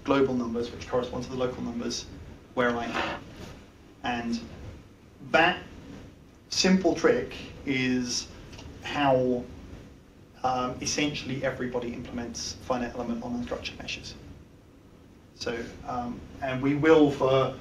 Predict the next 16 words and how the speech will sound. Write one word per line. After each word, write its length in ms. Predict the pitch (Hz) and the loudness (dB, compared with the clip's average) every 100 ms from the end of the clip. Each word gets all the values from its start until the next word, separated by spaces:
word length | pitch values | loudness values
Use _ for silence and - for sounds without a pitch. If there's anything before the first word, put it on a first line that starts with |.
| - - - | -14 -4 8
all 220 | 175 165 | 10 10
purposes, 580 | 156 143 143 135 139 127 | 8 6 4 -2 -2 0
assume 400 | - - 143 135 | -2 2 2 4
that 120 | 127 | 2
our 380 | 127 123 117 - - | 2 2 0 -4 -2
meshes 360 | 131 131 123 | 0 2 0
are 60 | 120 | 0
unstructured. 580 | 120 120 120 - 123 123 | -2 -2 -6 -6 -6 -2
I 60 | |
realize 380 | 123 135 127 123 | 2 4 4 2
that 100 | - | -4
that's 260 | 127 123 127 | -4 -2 -2
a 180 | 120 117 - - - - | -2 -2 -8 -16 -16 -8
particularly 720 | - 139 143 - 120 117 120 - | -4 -2 -2 0 0 0 -4 -4
structured 520 | - - - 139 - | -2 -2 -2 -6 -8
mesh. 420 | 113 - - | -8 -2 -2